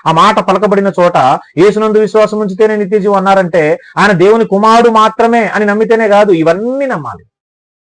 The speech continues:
కేవలం ఒక, ఒక క్యారెక్టర్, ఆయన ఉన్న, ఆయనకున్నటువంటి అనేక క్యారెక్టర్స్ లో ఒక క్యారెక్టర్ నే నమ్మి, ఆయన దేవుని కుమారుడు అని పిలువబడిన దాన్ని, ఒక విషయాన్ని నమ్మి ముందుకెళ్తే నీకు నిత్య జీవం వస్తుందని కాదు. యేసు చెప్పిన సమస్త మాటల యందు విశ్వాసం ఉంచాలి.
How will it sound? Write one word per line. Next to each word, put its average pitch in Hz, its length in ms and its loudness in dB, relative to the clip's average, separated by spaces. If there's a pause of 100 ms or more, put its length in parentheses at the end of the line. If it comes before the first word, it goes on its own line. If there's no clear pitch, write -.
(800)
కేవలం 208 280 -2
ఒక, 185 300 0 (120)
ఒక 170 140 0
క్యారెక్టర్, 196 380 0
ఆయన 190 220 0
ఉన్న, 190 240 -2
ఆయనకున్నటువంటి 190 460 -2
అనేక 214 240 -2
క్యారెక్టర్స్ 190 420 -4
లో 135 240 -2 (180)
ఒక 147 140 -2
క్యారెక్టర్ 190 420 -2
నే 190 80 -2
నమ్మి, 143 380 -6
ఆయన 170 180 -4
దేవుని 185 340 0
కుమారుడు 202 360 0
అని 190 120 -2
పిలువబడిన 190 360 -2
దాన్ని, 180 180 -2
ఒక 185 160 -2
విషయాన్ని 180 340 -6
నమ్మి 123 500 -12 (840)
ముందుకెళ్తే 185 520 -4
నీకు 170 140 -4
నిత్య 180 240 -4
జీవం 226 160 -4
వస్తుందని 220 320 -2
కాదు. 170 380 -4
యేసు 156 200 -6
చెప్పిన 165 340 -8
సమస్త 147 420 -8
మాటల 160 300 -4
యందు 151 200 -8
విశ్వాసం 117 420 -12
ఉంచాలి. - 340 -20